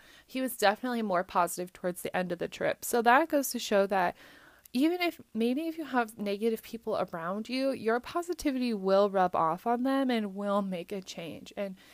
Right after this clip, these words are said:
it's gonna bring things to you faster and it's gonna help them. So don't ever be afraid of being super extra annoyingly positive in front of your friends and family,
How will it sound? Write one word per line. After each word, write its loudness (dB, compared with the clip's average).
it's -6
gonna -8
bring -6
things -6
to -12
you -6
faster -4
and -2
it's -6
gonna -2
help 0
them. -4
So -6
don't -2
ever -4
be -6
afraid -2
of -14
being -2
super -6
extra -4
annoyingly -6
positive -8
in -16
front -12
of -14
your -10
friends -2
and -10
family, -4